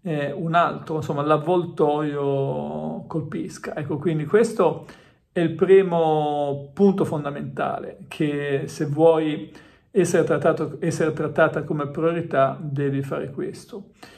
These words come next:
Secondo punto, anche questo secondo me è molto importante,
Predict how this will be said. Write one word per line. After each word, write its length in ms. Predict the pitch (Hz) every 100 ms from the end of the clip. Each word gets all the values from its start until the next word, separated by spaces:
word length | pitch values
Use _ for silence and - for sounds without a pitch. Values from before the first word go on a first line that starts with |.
| _ _
Secondo 560 | - - 202 247 247 240
punto, 640 | - 262 269 - 311 -
anche 380 | - 160 165 165
questo 680 | 139 180 175 - 151 139 139
secondo 340 | - 139 151 151
me 160 | 156
è 40 | 151
molto 260 | 147 139
importante, 1040 | 151 190 180 - 143 135 151 - 180 196